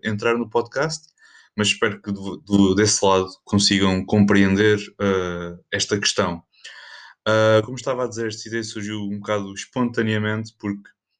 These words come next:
foi mesmo do nada, foi exatamente hoje,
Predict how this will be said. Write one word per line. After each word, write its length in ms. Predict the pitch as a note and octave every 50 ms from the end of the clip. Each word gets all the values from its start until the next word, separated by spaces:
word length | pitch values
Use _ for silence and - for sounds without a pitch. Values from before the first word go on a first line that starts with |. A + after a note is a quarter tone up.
| _ _ _ _
foi 160 | - - B2
mesmo 320 | B2 B2+ A#2+ A2+ B2 A#2
do 160 | A2 A#2 A#2 A2
nada, 320 | A2 G#2+ G#2+ G#2+ G#2+ G#2+
foi 500 | G#2 - - A2 G#2+ G#2 G2+ G2+ G2+ - -
exatamente 560 | G#2 G2+ A#2 A2+ A2 - A2+ A2+ A2+ G#2+ A2 A2
hoje, 440 | A2+ A#2 A#2 B2 B2 - - -